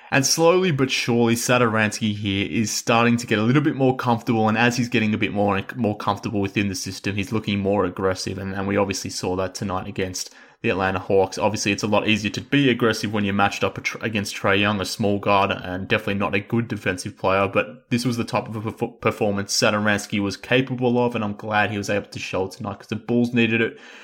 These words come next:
from him, and he kinda needed that performance too. So it was good to see that from Sato. Glad that he was able to show up in the way he did, and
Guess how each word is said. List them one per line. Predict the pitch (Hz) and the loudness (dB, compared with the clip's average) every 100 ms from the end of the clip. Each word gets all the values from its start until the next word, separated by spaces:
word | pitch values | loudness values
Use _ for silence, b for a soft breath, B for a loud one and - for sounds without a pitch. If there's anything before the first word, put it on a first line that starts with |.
| B | B
from | - 147 147 131 | -2 2 4 4
him, | 135 | 4
and | 135 120 | 4 2
he | 165 | 0
kinda | 185 180 160 | 0 0 2
needed | 143 123 | 2 2
that | 117 117 | 2 0
performance | 104 113 104 95 | -4 -2 -2 -4
too. | - 95 | -4 -4
So | 92 110 | -2 -2
it | |
was | 110 | -2
good | - 135 | 4 4
to | 135 | 4
see | - 117 | -2 0
that | 104 104 | 2 0
from | 104 | -4
Sato. | - 107 101 101 98 B B B B | -4 -2 2 2 0 B B B B
Glad | - 117 123 117 104 - | 0 4 6 4 2 -6
that | 117 | -4
he | 113 | -2
was | 107 104 | -2 0
able | 98 104 | 0 0
to | 95 | -4
show | - 98 | 0 0
up | 95 | 0
in | 98 | 0
the | 95 | -2
way | 98 98 98 | 0 -2 -2
he | 95 | -6
did, | 92 104 98 | -4 -4 -2
and | 95 95 | -2 -4